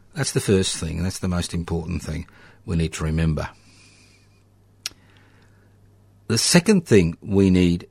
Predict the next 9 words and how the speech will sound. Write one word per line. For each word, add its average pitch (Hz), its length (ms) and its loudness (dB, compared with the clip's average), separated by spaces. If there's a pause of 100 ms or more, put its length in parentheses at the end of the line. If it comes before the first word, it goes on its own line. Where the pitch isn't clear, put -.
(140)
to - 140 -6
remember 82 640 0 (1160)
is 110 100 -10
that 117 120 4
only 117 420 2 (340)
one 131 540 0
third 80 760 0
of 90 140 -8
Australians 90 580 -2